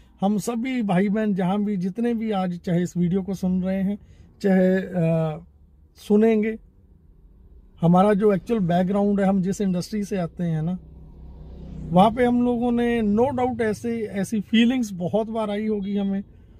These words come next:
कि हम financial free हो गए हैं, हम उस level पे पहुँच गए हैं, हमारे साथ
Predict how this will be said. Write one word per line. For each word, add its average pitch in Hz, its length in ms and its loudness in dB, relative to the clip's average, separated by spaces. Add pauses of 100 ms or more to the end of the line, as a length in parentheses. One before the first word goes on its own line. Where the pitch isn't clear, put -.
(400)
कि 214 100 2
हम 196 500 2 (680)
financial 202 480 2
free 208 200 -2
हो 196 180 0
गए 185 160 -2
हैं, 185 400 0
हम 196 200 0
उस 202 160 -4
level 190 240 -2
पे 185 140 -6
पहुँच 185 340 -6
गए 180 180 -2
हैं, 180 280 -2 (360)
हमारे 190 280 6
साथ 190 180 0